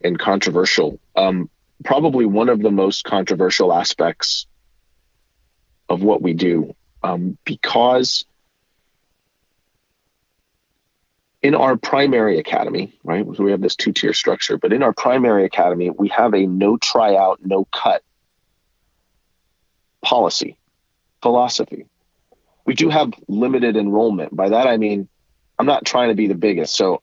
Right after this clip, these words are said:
I can't stand, you know, looking at clubs that have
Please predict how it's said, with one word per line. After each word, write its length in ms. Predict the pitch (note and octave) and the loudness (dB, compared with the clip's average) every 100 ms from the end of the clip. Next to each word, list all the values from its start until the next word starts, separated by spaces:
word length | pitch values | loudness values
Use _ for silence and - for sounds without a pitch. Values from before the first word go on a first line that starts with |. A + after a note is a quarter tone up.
| _ | _
I 100 | A2+ | -2
can't 320 | A#2 D3+ G#2 | 0 -2 0
stand, 520 | - B2 A2 G2+ F2+ - | 0 0 2 2 -2 -2
you 100 | F#2 | 0
know, 240 | D#2+ D#2 _ _ _ _ _ _ | -2 -4 _ _ _ _ _ _
looking 320 | G2 G#2 G#2+ | -2 0 2
at 120 | F#2 - | 0 -2
clubs 320 | G2+ F#2+ F#2+ | 0 0 0
that 100 | G2 | 0
have 320 | F2+ F2 | 0 -2